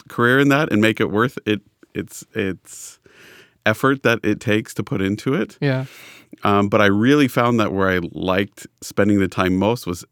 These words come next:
Speaker 1: in the practice room and in rehearsals,
Speaker 2: Oh.
Speaker 1: which is usually the reverse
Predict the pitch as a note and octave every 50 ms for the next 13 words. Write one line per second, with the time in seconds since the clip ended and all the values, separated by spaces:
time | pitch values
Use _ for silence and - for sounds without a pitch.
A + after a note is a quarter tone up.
0 | _ - F#2 F#2+ F#2 F2+ E2+ D#2+ - - F2 E2 D#2 - - - D2 - - -
1 | B2+ B2+ - - D#3 F3+ G3 G3+ F3+ - - F2 E2+ D#2+ - F#2+ F#2 F2+ F2 E2+
2 | E2+ F#2+ G#2 A2+ - - - F#3 C4+ C4+ A#3+ - - - - _ _ _ _ _
3 | _ - - - C4 F4 F4+ F#3+ C3+ - A#2 B2 B2+ - C#3 A#2 A#2+ C#3 D#3+ E3+
4 | D#3 D3 D3 C3+ A#2 A2+ - - - - A2+ G#2 G2+ G#2 G2 A2 A#2+ D#3 A#3+ C#4
5 | - - - -